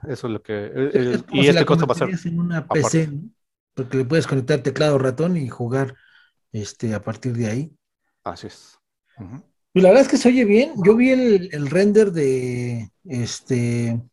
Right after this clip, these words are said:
Speaker 2: de la foto y también vi unos videos con los, estos chavos de I N G. Este, ellos son de Estados Unidos y, pues, obviamente, pues, este, les, le-, la gente de Valve, eh, o Valve, como le quieran decir, les hizo llegar un prototipo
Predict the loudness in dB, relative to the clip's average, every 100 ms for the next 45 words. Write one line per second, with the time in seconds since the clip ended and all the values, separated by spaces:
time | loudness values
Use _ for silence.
0 | _ _ -2 2 2 2 0 2 0 0
1 | -10 -10 -4 -2 0 -2 0 0 2 2
2 | 2 0 -6 -6 -2 -2 -2 -2 0 0
3 | -2 -4 -6 -6 -10 -8 -4 -2 0 2
4 | 2 2 2 2 0 -2 -4 -4 -6 _
5 | _ _ _ -20 _ _ -4 -4 -4 -4
6 | -2 0 2 0 0 0 0 0 0 0
7 | 0 0 0 0 -2 -2 -2 0 0 -2
8 | -8 -8 -4 -2 -2 -4 -6 -12 _ -20
9 | -18 -10 -10 -10 -8 -6 -8 -8 -6 -4
10 | -4 -6 -6 -4 -2 -2 -2 -4 -6 -12
11 | _ _ _ _ _ -16 -8 -8 -6 -4
12 | -2 -2 -4 -8 -12 -10 -10 -8 -8 -8
13 | -6 -4 -6 -8 _ _ -14 -10 -6 -2
14 | 0 0 -2 -2 -4 -4 -6 -4 -4 -4
15 | -8